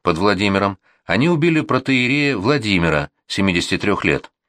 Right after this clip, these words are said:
Они издевались над ним, вырвали волосы с головы и с бороды, били стулом так, что стул разлетелся на части, пробили голову до мозга, сломали четыре ребра,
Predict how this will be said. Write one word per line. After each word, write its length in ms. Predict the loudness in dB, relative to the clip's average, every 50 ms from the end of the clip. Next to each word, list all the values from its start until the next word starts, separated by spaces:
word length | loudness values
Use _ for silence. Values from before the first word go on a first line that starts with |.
| _ _ _
Они 240 | -4 -2 0 0 0
издевались 580 | 0 0 0 0 2 2 2 2 2 0 -2 -2
над 200 | -2 -2 0 0
ним, 260 | 0 0 0 -2 -4 _ _ _ _ _ -6
вырвали 420 | -2 0 2 2 2 2 2 2
волосы 460 | 2 2 2 2 2 0 0 0 -2 -2
с 80 | -2
головы 460 | 0 2 2 2 2 2 2 0 0
и 40 | 0
с 60 | 0
бороды, 520 | 0 0 2 2 2 2 2 0 0 0 -4 _ _ _ _ _ _ _ -6
били 300 | -2 0 0 0 0 -2
стулом 400 | -2 -2 -2 0 0 0 0 0
так, 240 | 0 -2 -2 -2 -2
что 180 | -4 -4 -4
стул 320 | -4 -4 -2 0 0 2 2
разлетелся 540 | 2 2 0 0 2 2 0 0 0 0
на 140 | -2 0 0
части, 500 | 0 0 0 0 0 -2 -2 -4 -4 -4 -6 _ _ _ _ _ _ _ _
пробили 420 | -2 0 0 2 2 2 2 0
голову 360 | 0 0 2 2 2 2 2
до 160 | 0 2 2
мозга, 540 | 2 2 2 2 2 0 0 -2 -2 -2 -4 _ _ _ _ _ _ _ _ -10
сломали 460 | -4 0 2 2 2 2 2 0 -2
четыре 340 | -4 -4 -2 -2 0 0 2
ребра, 440 | 0 0 2 2 2 2 0 -2